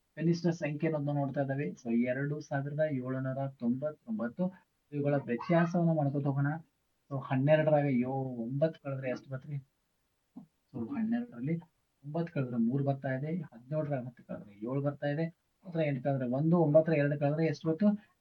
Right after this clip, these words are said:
ಏಳು ಸಾವಿರದ ಎಷ್ಟು ಬರ್ತಾ ಇದೆ? ಒಂದು ನೂರ ಎಪ್ಪತ್ಮೂರು. ಈಗ ನಮ್ಗೆ ಸಂಖ್ಯೆಗಳ ಅವಶ್ಯಕ ಏಳು, ಒಂದು, ಏಳು, ಮೂರು. ಸೇಮ್. ಬ್ರೇಕರ್ ಸಂಖ್ಯೆ ಹೆಂಗ್ ಕನ್ಫರ್ಮ್ ಮಾಡೋದು ಹೇಳ್ತಾ ನೋಡ್ರಿ, ಕನ್ಫ್ಯೂಷನ್ ಮಾಡ್ಕೊಳಂಗಿಲ್ಲ. ಗರಿಷ್ಠ ಸಂಖ್ಯೆ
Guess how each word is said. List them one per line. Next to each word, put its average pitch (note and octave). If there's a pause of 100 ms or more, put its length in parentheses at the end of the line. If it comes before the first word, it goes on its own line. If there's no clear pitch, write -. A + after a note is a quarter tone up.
(140)
ಏಳು D3
ಸಾವಿರದ C#3+
ಎಷ್ಟು C#3
ಬರ್ತಾ C3+
ಇದೆ? D#3
ಒಂದು B2
ನೂರ A#2 (840)
ಎಪ್ಪತ್ಮೂರು. E3
ಈಗ C#3+
ನಮ್ಗೆ C#3
ಸಂಖ್ಯೆಗಳ D#3
ಅವಶ್ಯಕ D3
ಏಳು, C#3
ಒಂದು, D#3
ಏಳು, C#3
ಮೂರು. D3+
ಸೇಮ್. - (380)
ಬ್ರೇಕರ್ E3+
ಸಂಖ್ಯೆ F3
ಹೆಂಗ್ F3
ಕನ್ಫರ್ಮ್ E3+
ಮಾಡೋದು E3+
ಹೇಳ್ತಾ E3+
ನೋಡ್ರಿ, C3+
ಕನ್ಫ್ಯೂಷನ್ D3
ಮಾಡ್ಕೊಳಂಗಿಲ್ಲ. D#3
ಗರಿಷ್ಠ D3
ಸಂಖ್ಯೆ E3